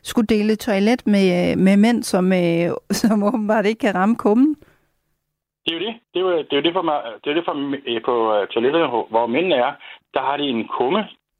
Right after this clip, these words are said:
Speaker 2: som de kan... Som der i dag, så, der har jeg set, der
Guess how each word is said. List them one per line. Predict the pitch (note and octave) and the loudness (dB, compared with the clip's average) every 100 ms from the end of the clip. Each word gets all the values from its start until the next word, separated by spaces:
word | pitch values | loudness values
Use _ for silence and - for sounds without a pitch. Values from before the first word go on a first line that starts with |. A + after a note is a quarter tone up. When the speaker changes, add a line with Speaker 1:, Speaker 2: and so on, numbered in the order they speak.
| _ _ _ _ _ | _ _ _ _ _
Speaker 2:
som | - C3+ B2+ | -2 -2 -2
de | |
kan... | B2+ C3+ A#2+ A2+ G#2 _ - - _ B2 | -4 -2 0 -2 -4 _ -20 -20 _ -4
Som | B2+ B2 | -4 -2
der | A#2+ | -2
i | A2+ A2 | -4 -4
dag, | C3+ D#3 C#3 | -4 -4 -2
så, | C#3+ C3 | -4 -4
der | C#3 | -4
har | D3 | -2
jeg | C3 | -4
set, | - D3+ - | -4 -6 -4
der | C#3+ | -2